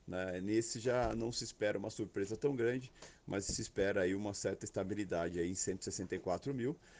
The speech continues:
Vale, ah, ressaltar que também sai salário médio por hora, né, que é importante, e ganho médio por hora trabalhada também, que é um item bem importante. O, sai a taxa de participação, sai a taxa de desemprego, que é,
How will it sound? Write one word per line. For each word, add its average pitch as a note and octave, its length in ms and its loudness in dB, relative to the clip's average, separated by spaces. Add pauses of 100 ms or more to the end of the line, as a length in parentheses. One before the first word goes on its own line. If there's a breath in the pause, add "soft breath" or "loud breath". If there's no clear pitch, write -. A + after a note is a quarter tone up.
(140 loud breath)
Vale, A2 800 4
ah, F#2+ 600 2
ressaltar G#2+ 600 0
que A2+ 280 -4
também A2 420 4
sai F#2+ 400 0 (240 loud breath)
salário G#2+ 480 2
médio G2+ 320 0
por A2 160 4
hora, C3 340 4 (300)
né, F#2 360 -4
que - 80 -4
é F#2+ 40 0
importante, G2+ 640 0
e - 20 -2
ganho A2+ 300 4
médio A2 260 0
por G#2+ 160 0
hora G#2 180 4
trabalhada G2+ 600 2
também, G2+ 480 -2 (340 loud breath)
que - 80 -4
é F#2+ 60 2
um G2 100 2
item G#2+ 240 0
bem G#2 200 2
importante. A2 680 2 (400 loud breath)
O, A2+ 440 6
sai A#2+ 260 4
a A#2 60 2
taxa A#2+ 340 2
de A2 80 -4
participação, C3 840 4 (320 loud breath)
sai - 200 0
a A2 60 4
taxa B2+ 380 2
de A2 60 -2
desemprego, A2+ 540 0
que A#2+ 140 0
é, F#2+ 300 4